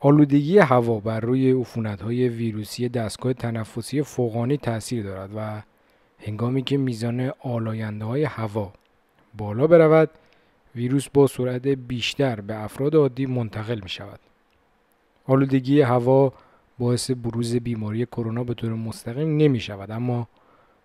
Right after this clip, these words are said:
با بروز آلودگی هوا مردم باید از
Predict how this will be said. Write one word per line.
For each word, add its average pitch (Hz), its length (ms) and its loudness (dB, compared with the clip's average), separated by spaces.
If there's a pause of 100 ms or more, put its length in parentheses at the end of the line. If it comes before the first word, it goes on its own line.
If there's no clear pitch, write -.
با 110 140 -8
بروز 117 380 -2
آلودگی 117 540 -2
هوا 117 360 -2
مردم 131 440 -4
باید 127 240 -2
از 135 260 -2